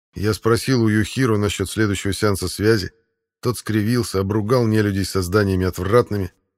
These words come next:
и заявил, что они работают по внешнему договору. Как я понял, Гегемония нанимала их на аутсорс. Ну, а обладатели чешуйчатых плащей забивали на свои обязанности, как только могли,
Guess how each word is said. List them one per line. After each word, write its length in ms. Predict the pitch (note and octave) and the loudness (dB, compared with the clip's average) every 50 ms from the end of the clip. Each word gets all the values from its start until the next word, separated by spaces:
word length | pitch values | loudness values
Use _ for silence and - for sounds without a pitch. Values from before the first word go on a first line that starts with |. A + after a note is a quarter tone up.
| _ - | _ -12
и 80 | - | -10
заявил, 380 | E2+ F2 F#2+ G2+ A2+ B2+ C3 A#2+ | -6 -4 -2 -2 0 0 -2 -2
что 160 | - - A2 | -2 -2 0
они 120 | G#2+ A#2 A#2 | 0 2 4
работают 460 | A2 A2 G#2+ A#2 A#2+ - A#2 G2+ - | 2 4 2 0 0 0 -2 0 0
по 100 | G#2 G2+ | 0 0
внешнему 440 | F#2+ G#2+ A2+ A2+ - - G2+ G2 F#2+ | 2 2 2 2 0 0 -2 0 0
договору. 500 | G2 F#2 F#2+ F#2 G2 G2+ F#2+ D#2+ C#2+ - _ _ _ _ _ _ _ _ _ _ _ _ _ _ _ | 2 2 2 2 2 2 0 -2 -4 -10 _ _ _ _ _ _ _ _ _ _ _ _ _ _ _
Как 200 | - E2+ D#2+ - | -8 -8 -6 -2
я 100 | F#2+ F#2+ | -4 -4
понял, 280 | - - A#2+ A#2 A2 G2+ | -2 -2 -2 0 0 -2
Гегемония 560 | F#2 G2 G2 F#2+ G#2+ A2 B2 B2+ B2 A2+ G#2+ | -2 -4 -2 -2 0 0 2 2 2 2 0
нанимала 500 | G#2+ G#2+ G#2+ G#2+ A2 A#2 A#2 A2 G2+ G2+ | 0 0 0 0 0 2 2 2 2 2
их 200 | G2+ F#2 - - | 0 -2 -4 -4
на 120 | F#2+ G2 | -2 0
аутсорс. 600 | G2 G#2 G2+ - - - A#2 E2 - - - - _ _ _ _ _ _ _ _ _ _ | 0 -2 -2 -4 -4 -4 -4 -4 -4 -8 -14 -16 _ _ _ _ _ _ _ _ _ _
Ну, 220 | - A#2 C#3 B2+ A2+ | -4 -2 0 0 2
а 60 | G#2+ | 0
обладатели 520 | G#2 G2 G#2+ G#2+ G#2+ B2 B2+ A2+ A2+ G#2+ | 0 2 2 4 4 4 2 2 0 -2
чешуйчатых 640 | G2 - - F#2+ - A#2+ A2+ - F#2+ - G2 - - | -2 -2 -4 -4 -2 -2 -4 -4 -6 -8 -10 -10 -2
плащей 380 | - G#2 G#2 - - B2 A2 | -2 -2 -2 0 -2 -2 -2
забивали 500 | F#2+ F2+ G2+ F#2 G2 G2+ G#2+ A#2+ A#2 G#2+ | -2 -2 -2 -2 -2 0 2 2 0 0
на 100 | G2 F#2 | 0 -2
свои 220 | F2 - F2 F2 F2+ | -4 -2 0 0 0
обязанности, 580 | F2+ F2 F2+ F#2+ F#2+ E2+ E2 F2 E2+ - - | 0 2 2 0 0 0 -2 -6 -6 -6 -8
как 160 | E2+ - E2+ - | -8 -8 -8 -4
только 280 | - F#2 E2 - E2+ | -4 -6 -4 -4 -2
могли, 440 | F2+ F#2 F2 E2 F#2 G#2 G#2 G2 | -2 -2 -2 0 0 0 -2 -2